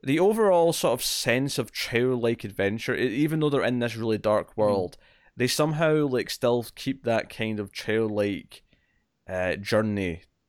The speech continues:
Speaker 1: going, going
Speaker 2: Yeah.
Speaker 1: to it, where there's this wonder of just getting things because they're, they're so hard done by. They don't have anything. You know, they're living on the street.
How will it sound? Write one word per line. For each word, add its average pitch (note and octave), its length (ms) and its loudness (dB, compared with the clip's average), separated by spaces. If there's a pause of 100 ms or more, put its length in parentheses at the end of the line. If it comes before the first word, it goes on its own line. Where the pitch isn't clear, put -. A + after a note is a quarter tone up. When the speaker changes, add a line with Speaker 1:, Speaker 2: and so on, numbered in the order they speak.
Speaker 1:
going, G2+ 340 -2
going F#2 260 -4
Speaker 2:
Yeah. B2 120 0
Speaker 1:
to F2 160 -2
it, C#2 100 -6
where F#2 380 0 (340)
there's A2 160 -4
this C3 180 0
wonder A#2 560 0
of G2+ 180 -4
just - 260 -10
getting A2+ 400 0
things G2 340 -4
because G#2 300 -8
they're, G#2 100 -2
they're G2+ 160 -4
so A#2+ 240 -2
hard G#2+ 220 0
done G#2+ 220 0
by. F#2+ 180 0
They G2+ 80 0
don't B2 180 -4
have G#2 160 0
anything. G#2 400 -2
You G2+ 60 -2
know, G2+ 80 -2
they're G#2 80 0
living A#2+ 180 -2
on A2+ 80 -2
the G#2+ 60 -4
street. G#2+ 520 -6